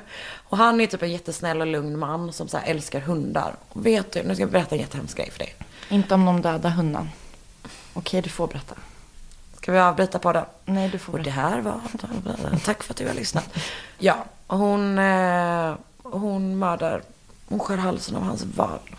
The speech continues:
Speaker 2: Nej, usch.
Speaker 1: Eh, nej, jag vet, det är skit, ja, jätte, jättehemskt. Och det är typ bara för att, bara för att hon gör det. Sen misshandlar hon honom och typ spräcker revben och du vet, så han har konstant,
Speaker 2: Alltså,
Speaker 1: ja, så.
Speaker 2: hur, hur,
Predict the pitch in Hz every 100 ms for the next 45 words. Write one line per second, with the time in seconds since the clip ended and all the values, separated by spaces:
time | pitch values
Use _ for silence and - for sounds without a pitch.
0 | - - - - 277 277 277 277 277 277
1 | 269 254 254 247 240 226 214 - 226 -
2 | - 190 180 202 208 180 190 - 196 165
3 | - - 202 196 190 190 139 165 165 190
4 | 190 190 - 147 139 - - 160 - -
5 | - - - 135 95 - 208 196 196 190
6 | - 151 160 160 160 156 151 - - 139
7 | - 151 151 131 123 151 139 139 110 85
8 | 127 151 131 117 135 110 - - - 208
9 | - - - 208 262 247 220 - 208 240
10 | 226